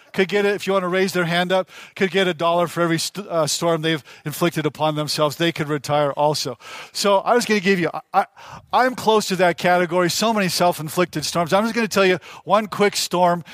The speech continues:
where I took stupidity to new levels. Like, you've heard stupid. I was stupid on steroids, okay? Uh, uh, so, and, and there's been elements of that, I feel like, in chapters of my life. So anyway, so I'm a young guy.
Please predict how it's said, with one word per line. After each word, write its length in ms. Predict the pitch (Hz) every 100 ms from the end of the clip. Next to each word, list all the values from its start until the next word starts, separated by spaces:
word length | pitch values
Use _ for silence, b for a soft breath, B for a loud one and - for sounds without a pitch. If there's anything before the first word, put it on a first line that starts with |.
| B B
where 320 | 170 170 180 _
I 160 | 185 233
took 240 | - 254 -
stupidity 960 | - - 214 196 - 233 220 170 165
to 240 | - - 175
new 240 | 165 185
levels. 720 | 165 156 123 98 - - - b b b b b
Like, 180 | 185 202
you've 140 | 247
heard 180 | 247 220
stupid. 540 | - - 220 180 208 - B B
I 120 | 170 233
was 140 | 262
stupid 540 | - - 226 185 196 - -
on 320 | 160 165 156 - B -
steroids, 1000 | - - - 233 214 170 127 - - -
okay? 220 | 175 175 B B B
Uh, 240 | 170 202 -
uh, 160 | 185 170
so, 320 | - 185 160 - B -
and, 220 | 202 190 -
and 120 | 208
there's 180 | 262 247
been 140 | 208
elements 480 | 208 226 180 196 -
of 80 | 147
that, 180 | 156 160
I 100 | 160
feel 220 | 165 160
like, 220 | 160 160
in 200 | 147 123 _ _ _ -
chapters 420 | 180 170 170 151
of 100 | 147
my 140 | 156
life. 500 | 156 160 - - - -
So 160 | 233
anyway, 240 | 247 220 196
so 160 | 233
I'm 100 | 277
a 60 | 240
young 280 | 202 214 202
guy. 360 | 202 202 202